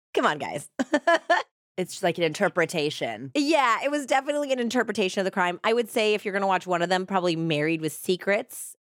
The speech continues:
Speaker 1: That episode was called Obsession Has Its Price. And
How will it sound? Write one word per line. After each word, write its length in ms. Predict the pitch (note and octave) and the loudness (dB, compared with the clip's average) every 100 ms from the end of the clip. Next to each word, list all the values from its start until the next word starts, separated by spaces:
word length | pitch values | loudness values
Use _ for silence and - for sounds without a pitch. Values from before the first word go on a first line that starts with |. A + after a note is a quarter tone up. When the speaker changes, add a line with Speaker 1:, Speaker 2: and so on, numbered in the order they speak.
| _ | _
Speaker 1:
That 220 | F#3 F3 | 2 4
episode 320 | F3 F3 F#3 E3+ | 4 0 -2 -2
was 100 | - | 0
called 240 | E3+ D#3+ | 0 0
Obsession 440 | D#3+ D#3 D3+ E3+ | 0 0 0 -4
Has 180 | E3 D#3 | -2 -2
Its 140 | D#3 - | -4 -4
Price. 480 | - D#3+ G3+ - - _ _ - | 0 2 0 -4 -16 _ _ -6
And 560 | G#3+ G#3 F#3+ F3+ F3 | 0 2 2 0 -2